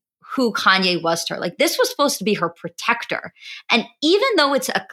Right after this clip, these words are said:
it, it, she's kind of responding to the current claim that he's making in terms of, like, how much bullshit that is and kind of responding to that text that was like, "Why wouldn't I post our text? Like, you're my favorite person." Like, saying, almost repeating what he has been saying publicly,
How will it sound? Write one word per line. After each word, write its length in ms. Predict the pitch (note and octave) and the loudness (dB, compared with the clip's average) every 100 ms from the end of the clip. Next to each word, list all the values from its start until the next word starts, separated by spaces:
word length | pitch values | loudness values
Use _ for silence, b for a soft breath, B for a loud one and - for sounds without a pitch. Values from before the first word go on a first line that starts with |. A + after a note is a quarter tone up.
| - | -8
it, 180 | G3+ - | -4 0
it, 240 | G#3 G#3 - | 0 0 -2
she's 180 | A#3 | -4
kind 300 | - A3+ A#3 | 0 0 2
of 100 | A#3 | 2
responding 560 | F#3+ F#3+ F3+ F3 F#3+ G3 | 0 0 2 4 4 0
to 120 | G3+ | -2
the 100 | E3+ - - | -6 -8 -4
current 260 | F3+ G3 - | -2 -2 -4
claim 400 | - B3 B3 B3 | -4 0 2 2
that 140 | C4 C4 | 0 -2
he's 320 | - - C#4 A#3 | -8 -4 -2 0
making 480 | C4+ C#4 D#4 D#4 | 0 0 -2 -2
in 160 | C#4+ G3 | -4 -6
terms 260 | F#3 F#3 F3 | -2 -2 0
of, 60 | |
like, 160 | F3 F3 | -2 -2
how 260 | - F#3+ E3 | 2 2 2
much 260 | F3 E3+ - _ _ _ | -2 -4 -8 _ _ _
bullshit 480 | G3 F3 E3+ A3 G3+ | 0 0 2 0 2
that 180 | F3+ F3 | 2 4
is 240 | F3 F#3+ | 0 0
and 180 | F3+ F3 B B - | -2 -2 B B 0
kind 220 | A3+ G#3 | 2 2
of 80 | G#3 | 0
responding 400 | G#3 F#3+ G3 G3 | 2 4 4 2
to 80 | |
that 160 | F#3 F#3 | 0 0
text 240 | - F#3+ | 2 0
that 80 | - | 0
was 100 | F#3 | -2
like, 160 | F#3 F#3+ | -2 2
"Why 120 | C4 | 2
wouldn't 280 | C#4 E4+ D#4+ | 4 2 2
I 80 | C4 | 2
post 220 | A3 G3+ | 0 0
our 80 | F#3 | -2
text? 240 | F3+ F3 | -2 -2
Like, 140 | F#3 F#3 | -4 0
you're 120 | A#3+ | 2
my 120 | C4 | 2
favorite 300 | B3+ A#3 A#3 | 2 0 0
person." 300 | C4+ B3+ F3+ | 0 0 -2
Like, 140 | E3+ E3+ _ _ _ _ _ _ | -6 -6 _ _ _ _ _ _
saying, 580 | - - - G#3+ A#3 A#3 - - _ _ _ _ - | -12 -8 2 2 4 0 -2 -6 _ _ _ _ 0
almost 280 | A3+ G#3+ G#3 | 2 2 0
repeating 480 | G3 A#3 A3+ A3+ | -4 0 2 2
what 100 | F#3+ | 0
he 200 | F#3+ - G3 | -2 0 0
has 120 | G3 | 0
been 140 | G3 | -4
saying 300 | F#3 F#3 F3 | 0 0 0
publicly, 480 | - E3 G#3 C4 C4+ | 0 0 0 -2 -2